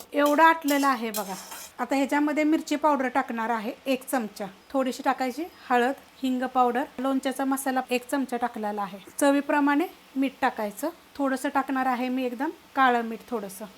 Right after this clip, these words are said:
आता हे पहिलं मी मिक्स करून घेते चांगलं, म्हणजे परतून घेते. मसाले टाकल्यानंतर बघा थोडा थोड्या वेळानं, थोड्या थोड्या वेळानं असं मी दोन मिनटं बघा चांगलं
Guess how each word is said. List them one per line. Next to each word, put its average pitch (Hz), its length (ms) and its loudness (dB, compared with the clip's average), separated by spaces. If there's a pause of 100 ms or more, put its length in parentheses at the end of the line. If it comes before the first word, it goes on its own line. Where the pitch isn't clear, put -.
(120)
आता 240 180 -4
हे 247 80 0
पहिलं 277 320 -2
मी 294 120 0
मिक्स 285 300 0
करून 269 360 -2
घेते 240 240 -4
चांगलं, 233 300 -6
म्हणजे 240 260 -8
परतून 285 400 2
घेते. 214 360 -4 (200)
मसाले 320 360 2
टाकल्यानंतर 311 680 0
बघा 262 320 -2
थोडा 269 300 0
थोड्या 262 220 0
वेळानं, 262 280 -2 (100)
थोड्या 254 240 0
थोड्या 254 300 -2
वेळानं 254 300 -2
असं 247 200 -8
मी 262 80 -4
दोन 262 360 0
मिनटं 269 340 0
बघा 247 160 -2
चांगलं 254 300 -4